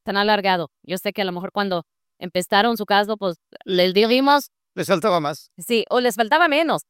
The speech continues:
Speaker 1: En este tiempo, a lo mejor en el dos mil veintidós, dos mil veintitrés, le dijimos, "Ah, era nomás como tres años del tiempo de espera". Pero ahora sí, ha aumentado más y más.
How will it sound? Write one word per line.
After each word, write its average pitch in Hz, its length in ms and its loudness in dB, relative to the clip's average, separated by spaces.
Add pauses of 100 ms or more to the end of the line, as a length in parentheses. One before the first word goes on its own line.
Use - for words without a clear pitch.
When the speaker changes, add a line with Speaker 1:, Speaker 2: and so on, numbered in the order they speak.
(380)
Speaker 1:
En 208 160 -2
este 277 220 -2
tiempo, 269 240 -2
a 285 40 2
lo 233 100 0
mejor 226 160 -2
en 262 100 -4
el 208 120 -4
dos 190 140 -6
mil 220 140 -8
veintidós, 214 400 -4
dos 196 120 -6
mil 202 140 -8
veintitrés, 202 440 -6
le 202 100 -4
dijimos, 196 280 -8
"Ah, 285 200 0
era 285 120 0
nomás 220 220 -2
como 202 160 -6
tres 214 220 -6
años 185 240 -4
del 156 160 -10
tiempo 156 220 -10
de 131 40 -12
espera". 139 300 -10 (380)
Pero 180 160 -2
ahora 220 180 4
sí, 170 240 -10 (100)
ha 185 100 0
aumentado 202 540 0
más 196 220 -2
y 190 100 -8
más. 185 220 -2